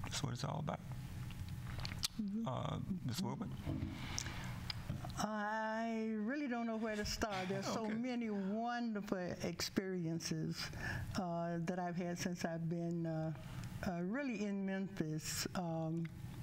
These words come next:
Speaker 2: uh, Jesse,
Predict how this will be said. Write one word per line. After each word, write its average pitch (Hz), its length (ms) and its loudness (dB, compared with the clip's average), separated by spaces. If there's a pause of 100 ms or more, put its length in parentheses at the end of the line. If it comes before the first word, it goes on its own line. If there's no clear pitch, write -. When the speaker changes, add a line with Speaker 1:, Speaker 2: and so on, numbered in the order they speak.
(1040)
Speaker 2:
uh, 180 760 2 (1300)
Jesse, 180 800 0